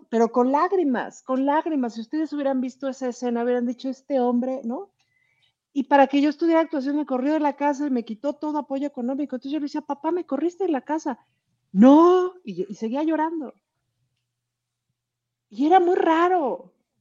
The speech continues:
es muy raro que te mientan así, pues, ¿no?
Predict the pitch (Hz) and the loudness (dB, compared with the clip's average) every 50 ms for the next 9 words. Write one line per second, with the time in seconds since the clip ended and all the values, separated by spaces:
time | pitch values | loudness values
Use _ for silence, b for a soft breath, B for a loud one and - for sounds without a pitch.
0 | _ _ _ 262 - - 302 302 339 370 370 359 330 330 330 339 339 339 311 294 | _ _ _ -12 -2 2 2 2 2 2 0 0 2 2 2 0 -2 -4 -6 -6
1 | - 269 254 254 254 277 294 302 311 339 339 311 294 269 - - 277 302 359 - | -4 -2 0 0 0 0 0 -2 -2 -4 -4 -6 -6 -8 -10 -10 -10 -10 -10 -10
2 | _ 277 262 294 - _ 285 302 403 415 | _ -10 -10 -10 -10 _ -10 -10 -10 -12